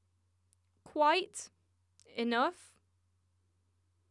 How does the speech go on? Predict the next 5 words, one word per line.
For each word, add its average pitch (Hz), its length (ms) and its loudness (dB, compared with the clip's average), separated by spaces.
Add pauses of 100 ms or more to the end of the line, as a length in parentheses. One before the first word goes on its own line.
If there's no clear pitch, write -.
(800)
very, 311 520 2 (800)
in 262 180 0
a 226 120 -2
high 247 280 -2
degree, 233 600 -6